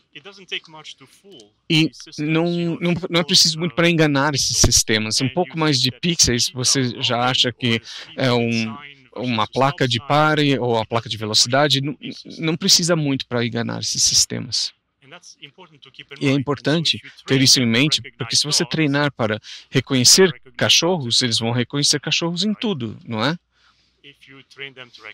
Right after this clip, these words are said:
Speaker 2: Você
Speaker 1: recognize
Speaker 2: trein-,
Speaker 1: dogs,
Speaker 2: treiná-los pra
Speaker 1: they will see
Speaker 2: reconhecer
Speaker 1: dogs
Speaker 2: cachorros, vão ver
Speaker 1: everywhere.
Speaker 2: cachorros em todo lugar.
Speaker 1: Again, if you train them to see
Speaker 2: Eles
Speaker 1: dogs
Speaker 2: treiná-los
Speaker 1: everywhere,
Speaker 2: pra ver
Speaker 1: they're gonna
Speaker 2: cachorros,
Speaker 1: see
Speaker 2: eles vão
Speaker 1: dogs
Speaker 2: ver cachorros em todo lugar.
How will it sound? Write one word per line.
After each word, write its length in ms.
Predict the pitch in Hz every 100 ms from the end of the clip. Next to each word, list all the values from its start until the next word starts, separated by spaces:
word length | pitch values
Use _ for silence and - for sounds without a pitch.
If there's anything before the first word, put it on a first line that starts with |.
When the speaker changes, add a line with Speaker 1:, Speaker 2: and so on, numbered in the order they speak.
| 123
Speaker 2:
Você 180 | 120
Speaker 1:
recognize 80 | 117
Speaker 2:
trein-, 220 | - 117 113
Speaker 1:
dogs, 160 | 131 113
Speaker 2:
treiná-los 400 | 120 117 117 110
pra 100 | 110
Speaker 1:
they 20 |
will 0 |
see 60 | 110
Speaker 2:
reconhecer 320 | 113 113 -
Speaker 1:
dogs 60 | 110
Speaker 2:
cachorros, 360 | 110 - 147
vão 120 | 120 120
ver 40 |
Speaker 1:
everywhere. 160 | 117 120
Speaker 2:
cachorros 440 | 139 135 131 131
em 60 | 156
todo 220 | 151 139
lugar. 400 | 170 214 254 165 - _ _ _ _ _ _ _ _ _ _ _ _ -
Speaker 1:
Again, 320 | 107 165 123 113 _ _
if 140 | -
you 80 | 117
train 240 | - 160
them 160 | 135 131
to 140 | -
see 80 | -
Speaker 2:
Eles 160 | 117 -
Speaker 1:
dogs 160 | 190
Speaker 2:
treiná-los 500 | 113 117 113 117 120 -
Speaker 1:
everywhere, 200 | 123 123
Speaker 2:
pra 60 |
ver 40 | 113
Speaker 1:
they're 140 | 117
gonna 60 | - 127
Speaker 2:
cachorros, 320 | - 135 151
Speaker 1:
see 60 |
Speaker 2:
eles 100 | 175
vão 120 | 160 180
Speaker 1:
dogs 100 | 180
Speaker 2:
ver 40 |
cachorros 440 | 180 - 147 135
em 100 | 151
todo 260 | 170 127 117
lugar. 380 | 147 233 233